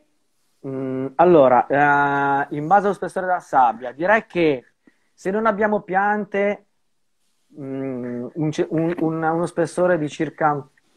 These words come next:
due tre centimetri può andare benissimo.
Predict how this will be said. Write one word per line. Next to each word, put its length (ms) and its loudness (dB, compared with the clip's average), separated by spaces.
due 220 4
tre 160 2
centimetri 600 -4
può 100 -4
andare 260 0
benissimo. 640 -8